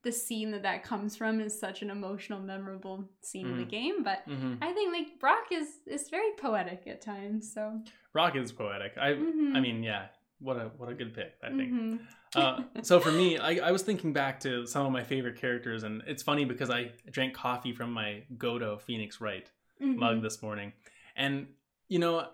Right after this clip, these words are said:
Speaker 2: I gotta admit, like, it's not like I remember the quotes from this guy, like, when I'm,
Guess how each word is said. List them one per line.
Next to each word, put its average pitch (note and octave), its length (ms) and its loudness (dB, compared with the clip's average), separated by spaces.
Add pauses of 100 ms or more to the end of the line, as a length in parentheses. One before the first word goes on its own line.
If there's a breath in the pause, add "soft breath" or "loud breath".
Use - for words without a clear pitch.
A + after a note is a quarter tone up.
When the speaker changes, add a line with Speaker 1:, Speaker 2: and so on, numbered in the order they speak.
(120)
Speaker 2:
I D#3 80 0
gotta G#3+ 200 8
admit, C#3+ 340 4
like, C3+ 180 0
it's B2+ 100 -2
not E3+ 160 2
like D3+ 140 2
I C#3 60 4
remember A#2+ 540 2
the A#2 100 -2
quotes A#2 420 -4
from C#3 140 -2
this C3 140 -2
guy, C#3+ 260 2
like, B2 240 0
when B2 180 -2
I'm, G#2+ 240 0